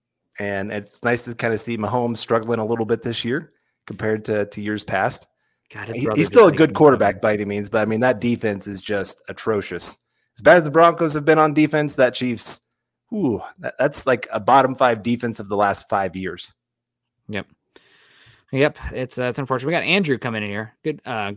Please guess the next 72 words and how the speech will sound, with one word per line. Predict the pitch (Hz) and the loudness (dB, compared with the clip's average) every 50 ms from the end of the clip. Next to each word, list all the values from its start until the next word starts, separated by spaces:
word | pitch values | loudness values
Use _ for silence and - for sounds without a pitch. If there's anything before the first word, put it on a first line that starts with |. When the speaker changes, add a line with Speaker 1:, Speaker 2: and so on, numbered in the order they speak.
| - _ _ _ - | -12 _ _ _ -4
Speaker 2:
good | 165 175 | -2 -2
evening, | 170 214 185 139 113 104 | -2 -2 0 -2 -2 -2
Andrew, | 98 95 98 104 110 131 135 - | -2 -4 -6 -6 -6 -8 -10 -12
saying, | - - 120 113 107 - | -10 -8 -8 -8 -6 -6
"Catching | - 147 - - 156 143 | -6 -6 -6 -6 -6 -6
y'all | 135 131 123 120 | -4 -4 -4 -2
late | 120 127 131 110 | -4 -4 -4 -6
from | - 120 113 113 | -8 -10 -8 -6
work. | 120 135 - | -6 -6 -6
What's | 117 110 - | -6 -6 -6
up, | 127 127 120 110 | -6 -8 -8 -8
Nick | 110 104 - | -10 -10 -10
and | 92 92 | -12 -12
Carl | - 117 120 127 135 131 | -8 -4 -2 0 0 -2
and | 104 95 95 | -2 -6 -10
my | 92 92 | -12 -10
brethren? | 90 - 110 135 135 139 139 131 131 - | -6 -4 -4 -2 -2 -4 -6 -6 -8 -10
Cheers, | - - 135 156 165 143 | -10 -6 -4 -4 -4 -4
Broncos | - - 135 139 139 - 135 - | -4 -4 -2 -2 -2 -4 -6 -6
country. | - 127 120 117 - 131 123 120 - - | -8 -10 -12 -10 -8 -8 -10 -10 -12 -10
Hashtag | - 123 120 - - 120 113 107 | -8 -8 -8 -6 -6 -8 -8 -6
Mile | 110 110 110 110 | -6 -6 -6 -6
High | 110 107 101 | -6 -8 -10
Huddle | 98 107 104 98 95 | -8 -8 -8 -8 -8
for | - 98 | -8 -4
Life. | 104 139 180 196 - - _ _ _ _ _ - - | -2 -2 -2 -2 -4 -8 _ _ _ _ _ -8 -6
Hashtag | 147 147 139 - 147 135 127 | -4 -4 -4 -4 -4 -4 -4
Denver | 117 123 123 120 123 | -4 -4 -4 -4 -4
Broncos | 104 117 107 107 - 107 101 | -4 -4 -4 -6 -6 -10 -12
for | - 95 | -12 -12
Life." | 92 90 92 95 | -12 -12 -12 -12
Well, | 101 107 | -8 -4
good | 123 190 196 160 | -2 -2 -2 -2
to | 135 | -4
see | - 156 151 147 | -4 -4 -4 -4
you, | 131 | -4
Andrew. | 135 139 135 131 139 | -4 -6 -4 -2 0
It's | 135 135 143 | 0 0 -2
okay | 131 - 127 123 | -4 -4 -4 -4
that | 117 117 | -4 -4
you're | 92 117 | -6 -4
late. | 113 117 120 120 - _ _ _ | -2 -2 -2 -2 -4 _ _ _
You | - 196 | -8 -6
can | 175 143 | -4 -4
just | 131 131 - | -4 -4 -4
go | 135 | -4
back | 123 131 127 123 - | -4 -4 -4 -6 -8
and | 107 104 107 - - - _ | -10 -12 -12 -12 -14 -14 _
hit | 180 175 | -12 -10
the | - 156 | -8 -4
rewind. | 165 165 156 135 120 104 92 90 87 101 _ | -2 -2 0 0 -2 -4 -6 -10 -12 -10 _
Do | 143 160 | -2 0
it | 175 165 | 0 0
again. | 156 156 151 113 92 87 - _ _ _ _ _ _ - | 2 2 0 0 0 -4 -12 _ _ _ _ _ _ -10
Uh, | - 117 107 101 101 101 | -8 -6 -6 -6 -6 -4
maybe | 123 131 127 127 123 | -4 -4 -2 -4 -2
do | 117 135 135 | 0 0 0
it | 127 | 0
while | 117 117 117 | 0 0 -2
you're | 110 104 | -2 -4
cooking | - 139 123 131 131 | -4 -6 -6 -6 -8
yourself | 120 - 135 120 - | -6 -4 -4 -4 -6
some | - 120 110 | -6 -8 -6
dinner | 113 101 95 90 | -6 -6 -8 -8
or | 90 92 | -12 -12
something. | - 92 90 95 | -14 -14 -12 -10
It'll | 95 104 | -10 -6
be | 104 110 | -6 -6
a | 104 | -4
good | 110 110 95 | -4 -6 -8
time. | - 95 90 92 - | -8 -12 -12 -6 -2
Or, | 135 151 156 143 139 - | 2 2 2 2 2 -2